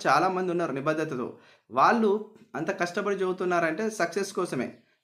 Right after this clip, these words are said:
అలాంటి వాళ్ళతోని ఇప్పుడు వన్ ఇయర్ నుండి, ఎయిట్ మంత్స్ నుండి చదివే వాళ్ళు పోటీ పడాలంటే మీరు ఇంకా డైలీ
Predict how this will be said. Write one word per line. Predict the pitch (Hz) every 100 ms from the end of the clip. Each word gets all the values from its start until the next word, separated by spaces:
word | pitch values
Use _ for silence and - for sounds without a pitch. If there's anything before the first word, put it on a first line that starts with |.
| -
అలాంటి | 160 214 220
వాళ్ళతోని | 202 190 190 185 180 151
ఇప్పుడు | 151 165 220 190
వన్ | 165 175
ఇయర్ | 180 175
నుండి, | 170 165
ఎయిట్ | 160 160 170
మంత్స్ | 175 170
నుండి | 160 156
చదివే | 147 156
వాళ్ళు | 156 156
పోటీ | 165 185
పడాలంటే | 196 185 156 143 147 202
మీరు | 175 208
ఇంకా | 220 202
డైలీ | 165 175 202 240